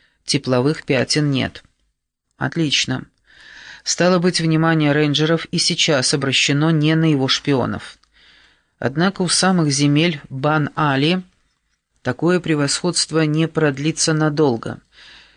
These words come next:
Ему и его команде придется ускорить свой путь.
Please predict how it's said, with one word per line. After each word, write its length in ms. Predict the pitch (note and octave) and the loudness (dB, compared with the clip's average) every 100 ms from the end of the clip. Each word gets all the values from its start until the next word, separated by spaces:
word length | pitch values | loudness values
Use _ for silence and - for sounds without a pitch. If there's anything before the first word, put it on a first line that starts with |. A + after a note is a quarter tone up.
| _ | _
Ему 380 | C#3+ D#3+ F3+ A3 | -2 2 4 4
и 80 | G#3 | 4
его 220 | E3+ F#3+ | 2 0
команде 500 | F3 D#3+ F3 E3+ E3 | 0 0 2 0 0
придется 580 | D#3+ D3+ D3+ E3 - D#3 | 0 0 2 0 0 -2
ускорить 580 | D3 - - F3 E3+ | -2 -2 0 2 2
свой 300 | - D#3+ D#3+ | 0 0 2
путь. 460 | D#3 C#3+ A#2+ - - | 0 -2 -4 -4 -6